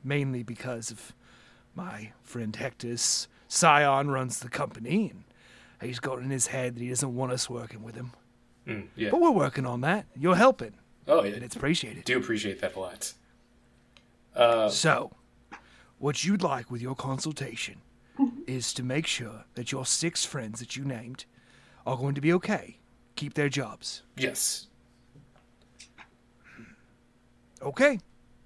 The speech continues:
Speaker 2: All right. Well, that's, uh, a pleasure doing business with you yet again.
Speaker 1: This is, hold on.
Speaker 2: Oh,
Speaker 1: Hold
Speaker 2: okay.
Speaker 1: on.
Speaker 2: Oh, boy. <laughs> Oh, boy.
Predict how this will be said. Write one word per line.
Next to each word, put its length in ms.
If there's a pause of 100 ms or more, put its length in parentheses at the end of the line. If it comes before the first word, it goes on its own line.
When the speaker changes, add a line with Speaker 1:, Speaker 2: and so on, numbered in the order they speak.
(1160)
Speaker 2:
All 60
right. 180
Well, 160
that's, 340
uh, 360
a 60
pleasure 580
doing 340
business 280
with 120
you 140
yet 200
again. 280
Speaker 1:
This 20
is, 200 (280)
hold 300
on. 240
Speaker 2:
Oh, 180
Speaker 1:
Hold 180
Speaker 2:
okay. 120 (100)
Speaker 1:
on. 20
Speaker 2:
Oh, 220
boy. 680
<laughs> 200
Oh, 180
boy. 220